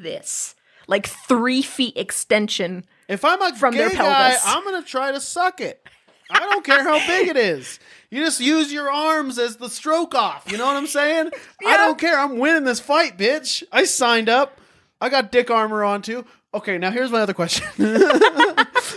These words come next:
Speaker 2: What is the ball situation? Because I'm imagining this huge fucking armored cock, and then his balls are just like, meep, you know,
Speaker 1: Uh, th-, I
Speaker 2: tiny
Speaker 1: th-, I'm
Speaker 2: little
Speaker 1: pretty,
Speaker 2: guy.
Speaker 1: I'm pretty sure that I think that's what it is.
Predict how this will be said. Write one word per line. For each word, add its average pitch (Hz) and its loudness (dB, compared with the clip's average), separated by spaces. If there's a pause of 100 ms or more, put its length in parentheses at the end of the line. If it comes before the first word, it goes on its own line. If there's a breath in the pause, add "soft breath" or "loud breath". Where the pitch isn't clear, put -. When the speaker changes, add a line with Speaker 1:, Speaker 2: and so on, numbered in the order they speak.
Speaker 2:
What 277 0
is 370 2
the 269 2
ball 254 4
situation? 151 -4
Because 196 -2
I'm 220 4
imagining 240 2
this 196 0 (240 loud breath)
huge 269 -2
fucking 240 -2
armored 226 2
cock, 202 2 (240 soft breath)
and 180 0
then 208 2
his 190 0
balls 190 4
are 185 -2
just 180 -6
like, 202 -8
meep, 480 -2 (400)
you 175 -2
know, 175 4
Speaker 1:
Uh, - -2
th-, - 0
I - 4
Speaker 2:
tiny 277 4
Speaker 1:
th-, 214 0
I'm 202 2
Speaker 2:
little 269 4
Speaker 1:
pretty, 262 2
Speaker 2:
guy. 240 2
Speaker 1:
I'm 247 2
pretty 233 -2
sure 220 -6
that 185 -4
I 208 -8
think 185 -14
that's - -18
what - -20
it - -20
is. - -18